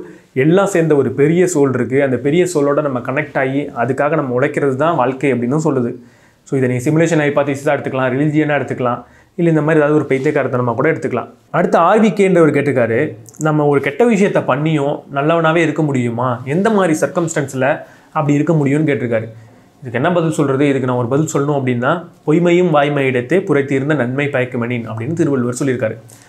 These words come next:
ஒரு பொய்யும் உண்மைதான். எப்பன்னா, அடுத்தவங்களுக்கு ஒரு கெட்டதை கொடுக்காம நமக்கு ஒரு நல்லதை கொடுத்ததுன்னா அப்படின்னு சொல்றாரு. So, இதையே நீங்க ஈவிலுக்கும் குட்டுக்கும் கூட யூஸ் பண்ணிக்கலாம்.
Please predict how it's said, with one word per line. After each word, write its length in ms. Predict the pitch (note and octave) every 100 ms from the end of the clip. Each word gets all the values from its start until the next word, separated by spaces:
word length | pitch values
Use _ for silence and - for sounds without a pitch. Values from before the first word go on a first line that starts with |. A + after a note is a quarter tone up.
| _
ஒரு 160 | D#3 D3+
பொய்யும் 340 | E3 F#3+ A3+
உண்மைதான். 520 | E3+ D#3+ D3+ C3 E3
எப்பன்னா, 600 | B2+ B2+ E3 C#3+ D3+ A#2+
அடுத்தவங்களுக்கு 500 | D3+ F#3+ F#3 E3+ D#3
ஒரு 140 | C#3+ C3+
கெட்டதை 360 | B2 D#3+ D3+
கொடுக்காம 540 | D3 C#3+ C3+ D3 B2+ C#3
நமக்கு 300 | B2+ C#3+ D3
ஒரு 100 | C3+
நல்லதை 240 | B2 C3+
கொடுத்ததுன்னா 480 | C3 B2 A#2+ B2 A#2+
அப்படின்னு 240 | A2+ A2+ D3+
சொல்றாரு. 300 | D#3 C3 B2 - _ _ _
So, 180 | - G#3
இதையே 260 | F#3+ A#3
நீங்க 420 | A3 F3 D3 D3+
ஈவிலுக்கும் 320 | D3 C3 D#3 D#3+
குட்டுக்கும் 380 | C3+ B2+ A#2
கூட 160 | B2 C3+
யூஸ் 220 | F3+ C3 -
பண்ணிக்கலாம். 340 | B2+ A2+ A2+